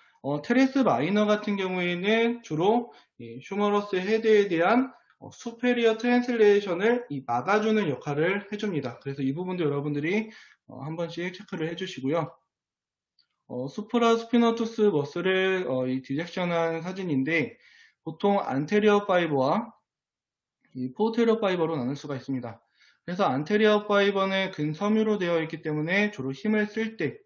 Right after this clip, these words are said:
손상이 가장 빈번하게 일어나고, 어, 손상되는 순서는, 어,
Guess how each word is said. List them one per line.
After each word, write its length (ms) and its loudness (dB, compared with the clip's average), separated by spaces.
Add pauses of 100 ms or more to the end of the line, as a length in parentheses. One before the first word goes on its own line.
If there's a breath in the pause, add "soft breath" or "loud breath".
(160)
손상이 520 -4
가장 480 -6
빈번하게 560 -2
일어나고, 720 -4 (540 soft breath)
어, 280 -8
손상되는 800 2
순서는, 720 0
어, 160 -12